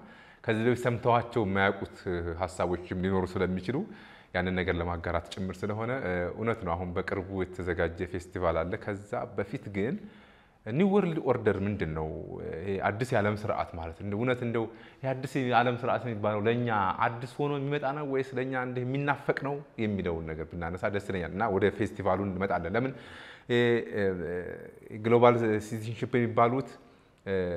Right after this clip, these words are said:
እኛ የዛ አካል ነን ወይ? እኛ እኔና እናንተ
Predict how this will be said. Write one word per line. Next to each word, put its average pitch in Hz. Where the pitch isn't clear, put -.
እኛ 139
የዛ 127
አካል 117
ነን 90
ወይ? 80
እኛ 127
እኔና 110
እናንተ 117